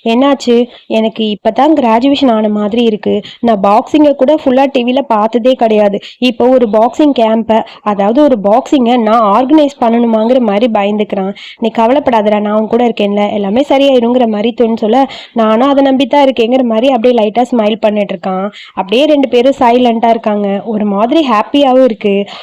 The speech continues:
அப்புறம் துன் தள்ளி நின்னுட்டு இருந்தான். டக்குனு கீனோட பக்கத்துல க்ளோஸா போய், "இங்க பாருங்கிற" மாதிரி கையில இருந்து ஒரு செயின் எடுக்கிறான். அது ரொம்ப கியூட்டா அழகா இருக்கு. "இது யாருக்குங்கிற" மாதிரி பார்த்துட்டே இருக்க, "இந்தான்னு" சொல்லி அவன் கையில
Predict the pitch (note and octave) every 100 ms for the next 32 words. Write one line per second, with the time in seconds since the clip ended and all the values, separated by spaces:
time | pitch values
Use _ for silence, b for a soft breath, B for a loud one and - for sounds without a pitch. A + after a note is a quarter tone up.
0 | B G3 - D4+ E4 E4 D#4+ C4+ D4 D4
1 | B3 A#3 A3 G#3 F#3+ G#3 A3+ A3 D4+ D#4
2 | D4+ D4+ C4+ B3 G#3 G#3 A3+ B3 A#3+ A3
3 | A3+ B3 A#3 A3+ C#4+ A3+ A3 A3 A#3 C4
4 | D#4 C#4+ A#3+ A3+ C4 - B3 C#4 C4 C4
5 | A3 A#3+ A3+ A#3 G#3 G3 F#3+ F3+ G3 B
6 | B B B3 A#3+ A#3 D4 D4+ D4 C4 C4+
7 | B3+ A#3+ B3 B3 A3 A3+ G3 A3+ B3 A3+
8 | B3+ D#4 D#4+ D4+ C#4+ B3+ A#3+ B3 A3+ G#3+
9 | G#3+ A#3+ G#3 C#4 C4 A#3+ B3 C4+ B3+ A3
10 | G#3 F#3 G3+ G3+ G3+